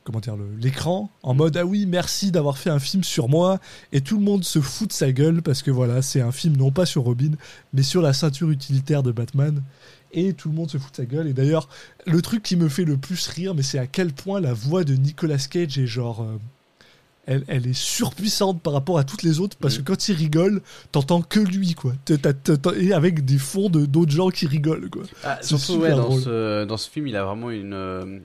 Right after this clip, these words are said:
Speaker 2: une voix très grave, très profonde.
Speaker 1: Ouais, ouais.
Speaker 2: Et du coup,
Speaker 1: Qui
Speaker 2: qui dénote
Speaker 1: porte,
Speaker 2: avec
Speaker 1: quoi.
Speaker 2: le reste, ouais.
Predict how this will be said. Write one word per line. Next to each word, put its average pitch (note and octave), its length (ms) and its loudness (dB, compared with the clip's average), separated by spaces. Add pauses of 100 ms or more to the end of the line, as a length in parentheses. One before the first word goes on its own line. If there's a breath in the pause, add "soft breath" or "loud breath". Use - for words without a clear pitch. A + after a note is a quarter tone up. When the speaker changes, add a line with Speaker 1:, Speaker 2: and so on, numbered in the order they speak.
(100)
Speaker 2:
une G2+ 100 -12
voix G#2 200 -6
très A#2+ 200 -8
grave, A2 320 -4
très B2 160 -8
profonde. A#2 600 -10 (580 soft breath)
Speaker 1:
Ouais, D3+ 160 4
ouais. C#3 220 2 (180)
Speaker 2:
Et G#2+ 40 -16
du G2 100 -16
coup, C#3 140 -10
Speaker 1:
Qui C3+ 140 -2
Speaker 2:
qui C3 40 0
dénote A#2 280 0
Speaker 1:
porte, C#3 180 2
Speaker 2:
avec A#2 120 2
Speaker 1:
quoi. C#3+ 80 -4
Speaker 2:
le A2+ 60 -2
reste, G#2+ 320 -6
ouais. F2 140 -10